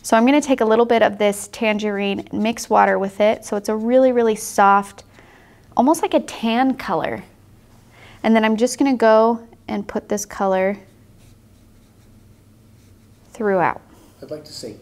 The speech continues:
Speaker 2: khaki.
Speaker 1: Ooh, that's a good color.
Speaker 2: Thank you.
Speaker 1: Khaki?
Speaker 2: Khaki.
Speaker 1: <laughs> So just a really soft,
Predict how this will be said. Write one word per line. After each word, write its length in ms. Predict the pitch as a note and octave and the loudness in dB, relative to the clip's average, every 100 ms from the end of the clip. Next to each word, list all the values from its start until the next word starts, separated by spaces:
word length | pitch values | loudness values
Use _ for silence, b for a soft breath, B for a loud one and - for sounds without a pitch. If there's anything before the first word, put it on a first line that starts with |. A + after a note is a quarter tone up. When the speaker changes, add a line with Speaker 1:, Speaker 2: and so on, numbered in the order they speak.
| - | -20
Speaker 2:
khaki. 540 | - A2 - F#3+ G#3 - _ _ _ - - - | -18 -18 -18 -18 -18 -20 _ _ _ -20 -8 2
Speaker 1:
Ooh, 360 | F#4 C5 F#4+ A#3 | 4 6 8 6
that's 200 | A3+ C#4+ | 4 2
a 60 | |
good 200 | D4 F#3+ | -4 -4
color. 280 | - F3 G3 | -4 -2 -2
Speaker 2:
Thank 280 | A#3 - - | -4 -10 -14
you. 100 | F#3 - _ - B B B - | -20 -20 _ -20 B B B -8
Speaker 1:
Khaki? 640 | - A3+ A3 A3+ E4+ F#4 | 0 2 2 -2 -4 -4
Speaker 2:
Khaki. 560 | - F3+ D#4 - F4 F4 | -4 -6 -2 4 4 4
Speaker 1:
<laughs> 760 | G#4+ C#5+ - D5+ - - E4+ - - - _ - - _ B B B B B B B - | 4 4 4 2 2 0 0 -2 -20 -20 _ -20 -20 _ B B B B B B B -2
So 100 | A#3+ | 0
just 220 | A#3+ A#3 | 0 0
a 60 | A3 | 0
really 400 | G#3+ A3 A3 A#3 | 2 2 2 0
soft, 640 | - - - G#3+ G#3 G#3 | -4 -6 2 4 4 0